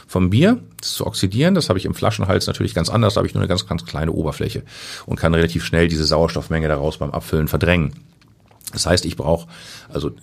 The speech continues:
um das zu vermeiden, muss ich sehr, sehr gute Abfülltechnik für die Dosen haben.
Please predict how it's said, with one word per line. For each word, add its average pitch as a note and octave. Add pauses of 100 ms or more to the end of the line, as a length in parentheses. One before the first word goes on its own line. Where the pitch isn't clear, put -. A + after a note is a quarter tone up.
(260)
um G#2
das G2+
zu F#2+
vermeiden, F#2
muss F#2
ich E2
sehr, G#2
sehr G2
gute F#2
Abfülltechnik D#2
für D2+
die D2
Dosen D2
haben. C2